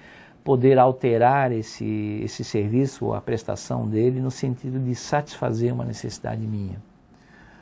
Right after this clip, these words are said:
Ah, porque existem situações, eh, que são muito pessoais e particulares, né?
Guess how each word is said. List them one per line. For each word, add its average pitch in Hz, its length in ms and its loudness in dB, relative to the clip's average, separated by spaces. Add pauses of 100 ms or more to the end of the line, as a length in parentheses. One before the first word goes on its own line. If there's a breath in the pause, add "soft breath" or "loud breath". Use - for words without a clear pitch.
(380 loud breath)
Ah, 110 200 -4
porque 131 300 -2
existem 135 380 0
situações, 143 1040 0 (240)
eh, 123 80 -10
que - 100 -12
são 139 180 -2
muito 147 280 -2
pessoais 131 560 2
e 127 40 -2
particulares, 120 1040 -6
né? 131 280 -8